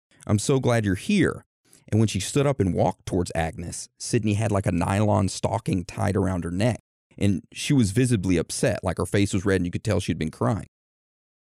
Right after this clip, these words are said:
Sydney told Agnes that she had gone into her garage just a few minutes ago to get something, and someone was in her garage, came up from behind her,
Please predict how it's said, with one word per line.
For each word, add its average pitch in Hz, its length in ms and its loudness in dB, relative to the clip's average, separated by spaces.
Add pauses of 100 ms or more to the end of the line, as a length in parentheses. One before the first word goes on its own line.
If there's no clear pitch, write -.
(260)
Sydney 127 380 2
told 160 520 2
Agnes 90 560 0 (100)
that - 240 -2
she - 160 -2
had 92 140 0
gone 101 320 2
into 110 320 2
her 104 120 4
garage 90 540 0
just 98 220 0
a - 20 2
few 117 160 2
minutes 98 320 2
ago 135 320 2 (460)
to 104 100 2
get - 300 0
something, 90 480 -4 (520)
and 95 140 0
someone 127 500 2
was 95 180 4
in 107 180 0
her 143 100 2
garage, 104 720 2
came 147 320 0
up - 140 -6
from 139 220 0
behind 123 580 -2
her, - 320 -10